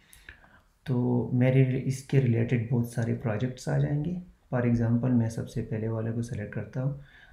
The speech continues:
और ये मैं read करता हूँ कि हाँ जी, ये मेरे related है। तो मैं उसके बाद फिर इधर मैं full detail पे आऊँगा। Full detail के बाद जब मैं देख लूँगा ये सारी चीज़ें कि हाँ जी, ये मेरे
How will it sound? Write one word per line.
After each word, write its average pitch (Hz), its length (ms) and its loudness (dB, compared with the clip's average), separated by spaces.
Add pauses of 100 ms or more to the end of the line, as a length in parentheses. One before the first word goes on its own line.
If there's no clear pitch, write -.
(260)
और 117 200 2
ये 117 220 6
मैं 110 200 2
read 113 200 -2
करता 113 280 -4
हूँ 107 100 -4
कि 113 80 -6
हाँ 110 240 -2
जी, 107 160 -2
ये 107 200 -2
मेरे 104 260 -2
related 101 440 -4
है। 135 280 -2
तो 120 100 -2
मैं 107 520 -6 (220)
उसके 120 240 -6
बाद 104 180 -4
फिर 107 340 -4 (460)
इधर 110 260 -4
मैं 107 300 -4
full 110 240 -2
detail 113 320 0
पे 135 120 -2
आऊँगा। 131 400 -2 (640)
Full 139 200 6
detail 120 360 2
के - 100 -4
बाद 107 340 -4
जब 110 180 0
मैं 107 680 -2
देख 117 300 -2
लूँगा 135 200 4
ये 110 180 0
सारी 104 320 -4
चीज़ें 113 420 -4 (200)
कि 123 80 -4
हाँ 107 260 -2
जी, 110 160 -4
ये 107 220 -2
मेरे 107 360 -4